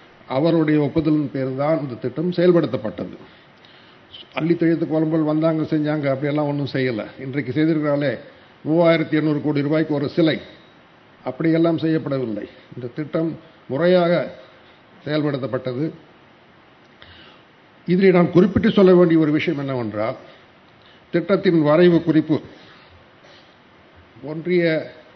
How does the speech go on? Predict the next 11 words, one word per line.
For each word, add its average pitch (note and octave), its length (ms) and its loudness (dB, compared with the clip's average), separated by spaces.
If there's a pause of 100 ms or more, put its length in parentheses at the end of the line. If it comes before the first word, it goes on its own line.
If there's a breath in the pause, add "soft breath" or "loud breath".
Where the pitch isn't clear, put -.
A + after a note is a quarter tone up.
(140)
பாதுகாப்பு F3 580 2
அமைச்சகத்துக்கு C#3 720 -4
சென்ற C3+ 320 -4
பொழுது, A2 480 -4 (1000 loud breath)
அவர்கள் F3 380 4
இந்த D3+ 240 2
திட்டத்திற்கு F3 920 -4
ஆதரவு F3 560 2
தந்ததற்கான D3 600 -2 (260)
ஒரே F3+ 360 0
காரணம், B2 640 -6